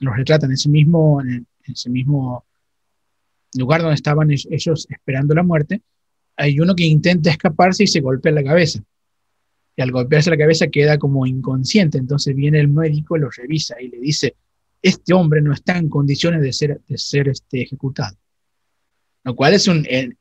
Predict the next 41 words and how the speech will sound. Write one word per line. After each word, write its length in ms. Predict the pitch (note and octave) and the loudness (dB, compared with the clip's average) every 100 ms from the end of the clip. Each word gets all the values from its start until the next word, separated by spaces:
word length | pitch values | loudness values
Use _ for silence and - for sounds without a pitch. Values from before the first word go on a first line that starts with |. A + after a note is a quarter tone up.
| _ _ _ | _ _ _
un 80 | D3 | 0
gran 300 | C#3 F3 D#3+ | 2 2 2
chiste 340 | - E3+ - B2 | 0 -2 -2 -6
de 100 | A2+ | 2
Kubrick, 400 | A3+ D#3+ A#2 A#2+ | 4 4 0 -4
¿no? 240 | C3+ D3+ | -4 -4
O 100 | G3 _ _ _ - | -6 _ _ _ -6
sea, 180 | - | -2
como 120 | C#3+ C#3+ | 0 2
diciendo, 220 | E3 C3+ | 0 0
¿qué 80 | F3 | 2
es 60 | G3+ | 2
lo 100 | F#3 | 4
que 60 | |
le 120 | F3+ | 2
sigue? 240 | D3+ F3+ C#3+ | 2 0 2
Bueno, 240 | E3 C#3+ | 2 2
ser 180 | A#2+ D3 | 0 -2
ejecutado, 400 | C#3+ D3+ D3+ C3+ | 0 2 2 2
no 120 | C#3+ | 0
está 160 | D3 E3 | 0 0
en 100 | D#3 | 0
condiciones, 560 | D3 D3 D3+ F3 C3+ | 2 2 4 4 2
está 320 | C3 A#2+ D3 D3 | -2 -4 -2 -2
enfermo, 500 | C#3 - E3+ A2+ - | -2 0 0 0 -10
digamos. 480 | _ _ _ _ _ _ _ | _ _ _ _ _ _ _
Lo 80 | D3+ | -2
cual 160 | C#3+ D3 | 2 4
es 60 | |
interesante 600 | C3+ B2 C#3+ C#3 E3+ D#3 | 2 0 0 0 0 0
porque 240 | D#3 D3+ C#3 | 0 0 0
plantea 340 | B2 B2+ D3 | -2 0 2
incluso 380 | C#3+ E3+ F3+ C3 | 2 2 2 -2
un, 240 | A#2 A#2+ - _ _ _ | -6 -8 -14 _ _ _
un, 320 | A#2 A2+ A2 | -8 -6 -8
un 220 | - A#2 A#2 | -6 -4 2
humor 260 | C3+ D3 | 4 6
negro 320 | D3 D3+ D#3+ | 6 6 4
en 60 | C#3 | 2
esa 200 | B2+ C3 | -2 -6
situación. 520 | - - C3+ - - | -10 -10 -6 -4 -6